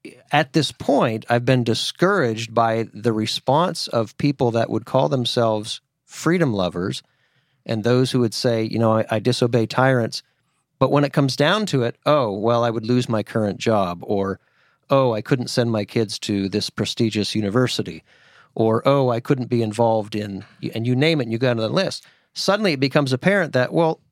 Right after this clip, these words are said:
you say that you're for freedom,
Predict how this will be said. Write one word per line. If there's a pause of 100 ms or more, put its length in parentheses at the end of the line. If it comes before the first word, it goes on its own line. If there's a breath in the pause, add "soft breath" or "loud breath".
(560)
you
say
that
you're
for
freedom,